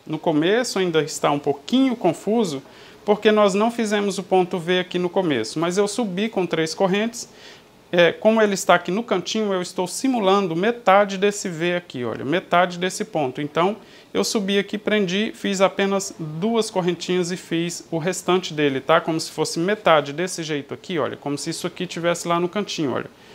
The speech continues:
Eu tivesse feito somente isso aqui, tá? Mas é pra ficar quadradinho aqui no canto. Vou continuar, olha, repetindo esse desenho aqui. Três correntinhas,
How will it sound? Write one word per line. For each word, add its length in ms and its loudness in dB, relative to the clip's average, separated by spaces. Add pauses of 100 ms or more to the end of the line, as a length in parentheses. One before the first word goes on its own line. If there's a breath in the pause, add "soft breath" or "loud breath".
(160 loud breath)
Eu 60 -2
tivesse 440 2
feito 260 -2
somente 560 0
isso 200 -6
aqui, 320 -6 (120)
tá? 280 4 (340 loud breath)
Mas 140 -6
é 60 -2
pra 160 -6
ficar 500 0 (360 loud breath)
quadradinho 600 2
aqui 220 -8
no 120 -6
canto. 280 -12 (880)
Vou 120 0
continuar, 580 4
olha, 160 0
repetindo 640 -4 (100)
esse 680 -2 (440 loud breath)
desenho 440 0
aqui. 260 -8 (680)
Três 280 0
correntinhas, 840 -4